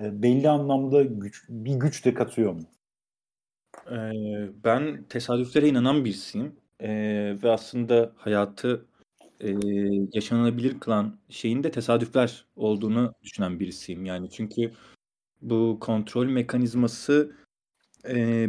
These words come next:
Speaker 2: belki gerçekten sağlıklı bir kontrol mekanizmasına sahip olsak bunu düşünmezdim ama bizim kontrol mekanizmamız daha çok savunmayı arttırmak adına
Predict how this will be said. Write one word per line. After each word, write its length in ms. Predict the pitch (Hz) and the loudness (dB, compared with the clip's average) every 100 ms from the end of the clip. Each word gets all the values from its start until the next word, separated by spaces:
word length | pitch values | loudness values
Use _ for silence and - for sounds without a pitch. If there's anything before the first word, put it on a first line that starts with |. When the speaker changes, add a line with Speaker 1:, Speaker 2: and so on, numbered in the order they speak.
| 113 | 2
Speaker 2:
belki 300 | 120 131 139 | 2 2 2
gerçekten 400 | 135 139 - 139 | 2 2 0 0
sağlıklı 540 | - 110 107 110 147 | 2 0 0 -2 0
bir 100 | 170 | 0
kontrol 400 | - 120 120 127 | 2 0 2 2
mekanizmasına 600 | 123 117 120 113 110 120 | 2 2 -2 -2 -4 -4
sahip 380 | 117 117 117 117 | -4 -4 -4 -4
olsak 320 | 110 - 165 | -6 -6 -4
bunu 180 | 123 123 | -2 -2
düşünmezdim 540 | 117 - 135 123 107 | -2 -2 -2 0 -2
ama 280 | 139 127 101 | -2 -2 -4
bizim 260 | 104 120 123 | -4 -4 -4
kontrol 420 | 123 110 - 131 | -4 -4 -2 -2
mekanizmamız 1040 | 131 123 123 107 117 113 107 - 123 139 | -2 -4 -6 -4 -4 -4 -6 -6 -6 -2
daha 180 | 117 117 | 0 0
çok 320 | - 139 - _ _ _ _ - | -2 -8 -10 _ _ _ _ -18
savunmayı 1400 | - 123 117 123 123 120 127 131 - _ - 123 139 - | -4 0 4 6 6 6 4 2 -8 _ -14 -2 0 2
arttırmak 580 | 117 117 - 117 135 117 | 0 0 -2 0 0 -2
adına 340 | 101 95 90 | -2 -4 -6